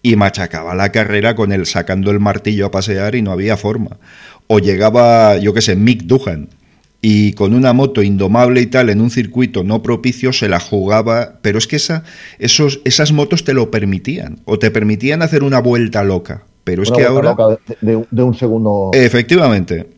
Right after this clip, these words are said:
Speaker 1: Y que decías, "Ostras, que lo pilla, que lo pilla". Es que ha rodado dos vueltas un segundo más rápido, pero eso hoy es inconcebible. Hoy
Speaker 2: A ver,
Speaker 1: hablamos de
Speaker 2: sí.
Speaker 1: dos décimas y de, hablamos de un mundo.
Speaker 2: Bueno, vamos a ver, sí,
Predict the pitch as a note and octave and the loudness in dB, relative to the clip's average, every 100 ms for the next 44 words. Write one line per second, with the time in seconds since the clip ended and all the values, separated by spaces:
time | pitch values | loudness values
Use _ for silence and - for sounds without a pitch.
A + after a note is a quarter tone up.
0 | - C3+ C3+ B2 A2 G2+ G2+ F#2+ - E3+ | -2 2 4 4 4 0 0 -4 -2 -2
1 | D3 A#2 G2 F2 G#2+ C3 F#3 - G#2+ F2 | 0 0 0 0 -2 0 -2 0 0 0
2 | G#2+ C#3 D3 G2 - D3+ - A#2 A2+ B2+ | -2 -2 -2 -4 -2 -4 -2 -2 0 0
3 | D#3+ E3 C3+ B2 B2+ A#2+ A2+ G2+ A#2 B2 | 0 -2 0 0 -2 -4 -4 -2 -2 -2
4 | G#2 A2+ G#2+ G2 F2+ G#2 D3 C3+ F#2 F2+ | -2 0 0 0 -4 -4 -4 -4 -2 -4
5 | - F2+ F#2 G#2 A#2 C3+ C3 A#2 F#2+ F2 | -4 -2 -2 0 -2 -2 -2 -2 -2 -4
6 | E2 C#3 A2+ C#2 E2 G2 F2 - A2+ F#2 | -6 -6 -8 -6 -4 -2 -2 -2 0 -2
7 | A#2+ G#2+ G#2 G#2+ A2+ B2 A#2 B2+ C3 D#3+ | -2 0 2 2 2 0 2 0 0 -2
8 | G#2 G#2+ G2 F#2 F#2 G2+ C3 D3+ G#2 A2 | -4 -4 -2 -2 -2 -2 0 0 0 0
9 | F#3+ C3 F2+ - _ _ - F2+ A2 A2 | -2 -4 -4 -8 _ _ -8 -4 -2 -2
10 | A2+ A#2+ F2 - | -2 -2 -2 -2